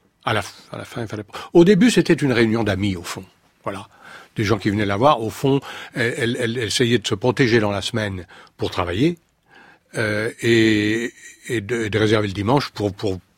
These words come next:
pour voir ses amis et s'occuper un peu, parce que c'est le jour où son assistante Géry n'était pas là, et elle était toujours un peu perdue quand Géry n'était pas là. Bon.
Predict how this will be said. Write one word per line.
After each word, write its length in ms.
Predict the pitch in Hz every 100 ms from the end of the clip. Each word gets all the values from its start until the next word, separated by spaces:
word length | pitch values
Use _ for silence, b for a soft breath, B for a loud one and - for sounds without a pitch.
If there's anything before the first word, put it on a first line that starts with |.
| _ -
pour 120 | 110
voir 140 | 110
ses 180 | - 104
amis 300 | 101 117 151 B B B -
et 120 | 117
s'occuper 600 | - 127 - 127 143 175
un 80 | 92
peu, 220 | 95 180
parce 200 | 165 113
que 80 | 113
c'est 140 | 98
le 100 | 104
jour 200 | 101 123
où 80 | 110
son 280 | - 104 101
assistante 420 | 95 98 - 101
Géry 200 | 101 101
n'était 240 | 98 113 -
pas 140 | 92
là, 260 | 95 117 165 B B B -
et 160 | 104
elle 80 | 98
était 200 | 101 104
toujours 280 | 98 120 131
un 60 | 113
peu 140 | 156
perdue 340 | 127 107 117
quand 160 | 156 113
Géry 240 | 101 117
n'était 160 | 117 107
pas 140 | 101
là. 140 | 87 -
Bon. 100 | -